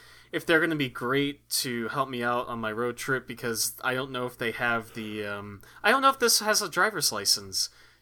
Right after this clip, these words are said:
You know, I think they seem, they seem pretty, pretty cute, maybe a little bit young to be driving a U F O, but, uh,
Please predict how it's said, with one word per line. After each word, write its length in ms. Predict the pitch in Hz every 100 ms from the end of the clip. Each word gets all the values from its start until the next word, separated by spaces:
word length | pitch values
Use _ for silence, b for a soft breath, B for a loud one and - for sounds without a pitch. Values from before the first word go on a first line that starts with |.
| -
You 80 | 143
know, 360 | 156 196 208 -
I 140 | 147
think 500 | 151 185 185 185 147
they 140 | 165
seem, 480 | 151 - 175 170 180 -
they 120 | 151
seem 340 | - 175 170
pretty, 560 | 160 - 165 156 151 147
pretty 300 | - 165 151
cute, 460 | - 156 170 180
maybe 260 | 151 139 151
a 80 | 135
little 260 | 139 147
bit 220 | 139 139 120
young 260 | 120 127
to 80 | 127
be 120 | 117
driving 360 | 113 117 120 127
a 40 |
U 220 | 113 117 117
F 140 | -
O, 220 | 117 135 165
but, 220 | 135 113
uh, 220 | 110 110